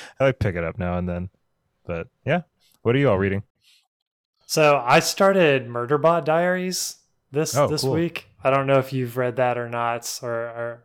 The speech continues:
Speaker 2: or heard of those. But the premise of Murderbot, if you have not heard of it, is, uh, basically this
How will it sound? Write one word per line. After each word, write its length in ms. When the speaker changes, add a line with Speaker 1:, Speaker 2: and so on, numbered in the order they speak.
Speaker 2:
or 260
heard 240
of 140
those. 500
But 220
the 100
premise 460
of 100
Murderbot, 880
if 160
you 80
have 120
not 260
heard 180
of 120
it, 240
is, 320
uh, 220
basically 580
this 560